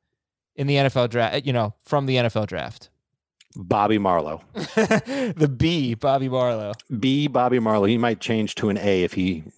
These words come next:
Speaker 2: you know, improves his technique. Uh, I, I think it's Julio Jones now with this news that he might get <laughs> traded. I think there's,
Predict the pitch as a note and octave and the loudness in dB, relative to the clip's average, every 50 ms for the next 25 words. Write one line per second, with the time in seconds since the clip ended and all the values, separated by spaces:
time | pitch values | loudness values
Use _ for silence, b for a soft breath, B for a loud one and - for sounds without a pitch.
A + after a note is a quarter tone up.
0 | - - - C#2 F2+ A2 F#2+ E2+ D#2+ E2+ F2 E2+ - A2 F#2 E2 E2 D#2 - - | -20 -18 -14 -8 -4 -2 -2 -2 -2 -4 -4 -2 0 0 0 0 0 -4 -2 0
1 | - D#2 - - D#2 - - - - B B B B B B B B B B - | 0 0 0 0 -2 -4 -4 -10 -18 B B B B B B B B B B -2
2 | - C#3 C#3+ B2+ - B2 C#3 - B2 B2+ A#2+ D#3+ F#3 D3+ - - - A#2+ A#2 A#2+ | 0 0 0 0 0 -2 -4 -2 -2 -2 2 2 2 2 0 0 0 2 2 4
3 | G#2+ G2 F2 - G2 G2+ B2+ D3 - - E2+ D#2 D2+ D2+ - - _ - A2 - | 2 2 0 0 0 0 0 0 -2 -4 -6 -6 -6 -8 -12 -14 _ -6 -6 -4
4 | - G#2+ - F#2 G#2 G#2 G#2 A2 A2 - - G2+ F2+ G#2+ G2+ G#2 G#2 G#2 - G2+ | -2 -2 -2 0 2 2 4 2 2 2 0 0 2 2 2 2 2 2 0 -2
5 | - - - - A#2+ A2+ F#3 - F#3 B2 F#2 E2 - - - F#3+ - - A#2+ G#2+ | -2 0 0 0 2 2 2 2 2 2 0 0 -2 0 -2 -2 0 0 0 0
6 | F#2+ - - - | 0 -2 -8 -18